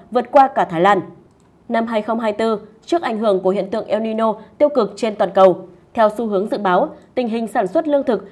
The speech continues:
vẫn còn rất khó khăn, do đó giá gạo còn tiếp tục tăng cao. Việc Lộc Trời cố tình bỏ thầu ở mức giá rất thấp, xét về mặt lợi ích quốc gia là khó có thể chấp nhận, gây mất hình ảnh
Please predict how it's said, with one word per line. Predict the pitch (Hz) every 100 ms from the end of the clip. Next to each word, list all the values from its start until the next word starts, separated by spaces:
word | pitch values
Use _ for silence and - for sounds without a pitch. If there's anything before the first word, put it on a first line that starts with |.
| -
vẫn | 165 285
còn | 269 202
rất | 175 -
khó | - 170
khăn, | 214 208 - - _
do | - 285
đó | 240 220
giá | 226 240
gạo | 277 196
còn | 190 185
tiếp | 185 277
tục | 202 -
tăng | 190
cao. | 208 202 - - - _ -
Việc | 254
Lộc | 233 220
Trời | - 220 190 196 -
cố | 226
tình | 240 277 220
bỏ | 175
thầu | 208 196 170 -
ở | - 160
mức | 185 -
giá | 190
rất | 180 285
thấp, | 302 330 - - _ _
xét | - 254
về | 247
mặt | 196 196
lợi | 196 208
ích | 277
quốc | 320 277
gia | 226 - 175 -
là | 208 220
khó | 214 233
có | 233
thể | 285 294
chấp | 254 269
nhận, | 226 208 - _ _
gây | 196 214
mất | 247 294
hình | 226
ảnh | 135 185